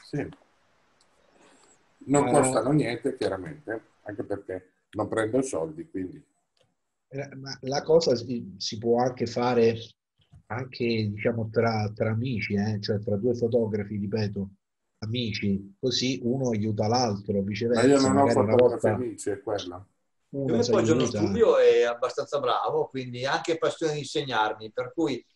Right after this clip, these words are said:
Speaker 3: la pazienza e la passione per me è un, è un tutor ideale.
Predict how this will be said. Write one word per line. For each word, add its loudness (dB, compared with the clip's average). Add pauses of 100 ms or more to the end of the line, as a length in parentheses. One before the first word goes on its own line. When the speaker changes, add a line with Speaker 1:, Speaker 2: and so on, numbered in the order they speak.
Speaker 3:
la 0
pazienza 0
e -2
la -4
passione -2
per 2
me 0
è 0
un, -4 (680)
è -2
un -4
tutor 2
ideale. 4